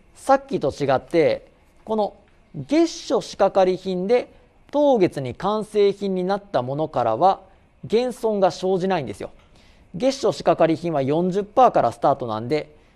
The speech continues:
当月に二十パーセント時点を通過していないので、完成品千六百キロのうち三百六十キロは当月に減損の発生点である二十パーセント時点を通過していないということで、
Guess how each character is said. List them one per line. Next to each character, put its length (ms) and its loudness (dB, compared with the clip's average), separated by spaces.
当 240 2
月 240 0
に 220 -6
二 180 -2
十 140 -2
パ 360 2
ー 40 -4
セ 140 -4
ン 60 -4
ト 100 -4
時 100 -10
点 180 -2
を 80 -4
通 300 -8
過 140 0
し 60 -12
て 240 -2
い 100 -4
な 160 -2
い 100 -4
の 120 -8
で、 340 -2
完 240 -2
成 260 -2
品 240 -10
千 280 -4
六 160 0
百 200 0
キ 100 -8
ロ 80 -2
の 100 -6
う 80 -6
ち 260 -10
三 340 -2
百 240 2
六 220 -2
十 140 -2
キ 160 -8
ロ 100 -2
は 200 2
当 180 2
月 220 0
に 140 -6
減 200 -4
損 220 -4
の 80 -2
発 240 -4
生 160 0
点 160 -6
で 80 0
あ 40 2
る 100 -6
二 160 -6
十 120 -4
パ 300 2
ー 40 -2
セ 120 -6
ン 60 -6
ト 100 0
時 120 -14
点 140 -4
を 80 -6
通 240 -10
過 140 0
し 40 -12
て 100 -6
い 60 -2
な 120 -2
い 80 0
と 80 -4
い 20 4
う 60 0
こ 100 -4
と 100 -4
で、 160 -2